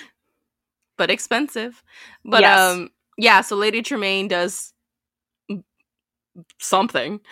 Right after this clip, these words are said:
Speaker 1: Um, and she basically opens, like, a black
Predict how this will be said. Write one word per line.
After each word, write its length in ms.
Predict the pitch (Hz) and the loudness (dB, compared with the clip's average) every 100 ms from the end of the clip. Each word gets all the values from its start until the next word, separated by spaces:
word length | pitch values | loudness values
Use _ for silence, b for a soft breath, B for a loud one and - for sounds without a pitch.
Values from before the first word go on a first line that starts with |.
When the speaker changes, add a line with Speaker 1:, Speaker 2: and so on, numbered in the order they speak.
| 302 - - | -14 -2 4
Speaker 1:
Um, 560 | 214 208 294 277 269 _ b b _ _ | 8 8 6 4 0 _ b b _ _
and 540 | 196 185 175 170 165 - | 2 4 2 0 -6 -8
she 380 | - 196 170 - | -8 -6 -4 0
basically 420 | 269 302 254 220 | 0 0 -4 -2
opens, 480 | 208 226 190 175 175 | -2 0 0 -2 0
like, 240 | 170 175 - | 0 -2 -4
a 120 | 180 | -4
black 600 | 170 165 165 180 196 - | -4 -2 4 4 4 -2